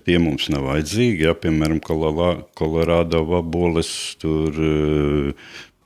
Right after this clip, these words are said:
mm, teiksim, kāpostu baltiņu un tā tālāk. Tos mēs iedalām kāpostos, ja. Eh, tas ir kaitēkļos, ja. Un tad ir atkal smukais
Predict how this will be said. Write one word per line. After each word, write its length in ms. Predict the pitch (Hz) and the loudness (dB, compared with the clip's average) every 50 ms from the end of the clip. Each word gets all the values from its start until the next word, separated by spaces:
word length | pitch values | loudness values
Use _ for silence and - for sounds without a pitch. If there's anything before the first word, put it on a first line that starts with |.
| - - | -16 -12
mm, 760 | - - - - 143 135 - 73 76 73 76 76 71 76 - | -10 -8 -6 -4 -4 -2 -2 -2 -2 -2 -2 -2 -2 -4 -4
teiksim, 460 | - 78 76 73 - - 80 78 73 | -2 -2 -2 -2 -4 -2 -2 -2 -2
kāpostu 540 | - - 85 78 76 - - 82 78 76 76 80 | 0 2 2 2 2 4 2 2 2 2 0 2
baltiņu 460 | 82 87 92 90 - - 80 80 80 | 4 4 4 4 4 2 4 4 4
un 80 | 76 | 2
tā 180 | - - 87 80 | 2 2 0 0
tālāk. 440 | - - - 78 73 67 65 - - | 2 2 2 2 4 2 2 0 0
Tos 200 | - 87 82 - | -2 -2 -2 0
mēs 220 | - 78 - - - | 0 -2 -2 0 0
iedalām 340 | 87 80 78 73 71 71 | 0 2 2 0 0 0
kāpostos, 720 | - - 76 76 - - 110 117 - - - 110 101 - - | -2 -2 -2 -2 -2 0 -2 -2 0 0 -2 -2 -2 0 2
ja. 120 | 85 90 - - - - - - - | 0 0 0 -4 -12 -14 -10 0 2
Eh, 100 | 87 85 | 2 2
tas 300 | - - 90 - - 87 | 4 2 2 2 4 2
ir 160 | 80 - - | 0 0 0
kaitēkļos, 680 | - 85 78 78 - 104 107 - - 135 139 135 - - 92 | 0 2 2 4 4 2 2 2 4 2 2 2 2 0 0
ja. 120 | 95 101 - - - - - - - _ | 0 0 0 -6 -10 -10 -10 -12 -6 _
Un 280 | 90 90 90 87 85 76 | 2 2 4 4 2 2
tad 220 | - 87 87 92 | 0 -4 0 0
ir 100 | 98 80 | 2 2
atkal 260 | 82 82 - - 76 | 2 0 0 -2 -2
smukais 680 | - - - 90 78 76 - - 73 62 64 - - - | -2 -2 0 0 0 0 0 -2 -4 -4 -4 -6 -10 -14